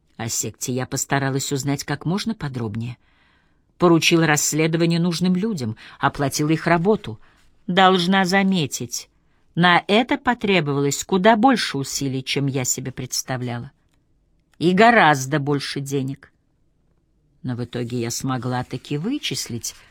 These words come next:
всех четырёх девочек, которых изуродовал этот мерзавец. Четвёртой была малышка Цубаса.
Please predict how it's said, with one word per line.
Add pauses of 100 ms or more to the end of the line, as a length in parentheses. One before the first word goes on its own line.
(240)
всех
четырёх
девочек, (500)
которых
изуродовал
этот
мерзавец. (680)
Четвёртой
была
малышка
Цубаса.